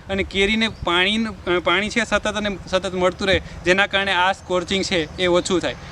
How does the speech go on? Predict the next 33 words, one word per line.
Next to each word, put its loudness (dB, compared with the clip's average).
અને 2
આનાથી 0
નિવારણ 4
કરી -2
શકાય. -4
બીજું, 2
તમે 0
ઓર્ગેનિક 0
મલ્ચિંગ, 2
ઘાસ 0
છે, -6
પરાળ 2
છે, -4
ઘઉંની 2
પ-, -4
પરાળ 4
છે 0
અથવા 4
તો -2
શેરડીની -2
પતારી 2
છે, 0
એના 2
દ્વારા 2
ઓર્ગેનિક 2
મલ્ચ 2
કરીને 0
પણ 0
તમે 4
તમારા 2
બગીચાને 0
છે -2
એ 2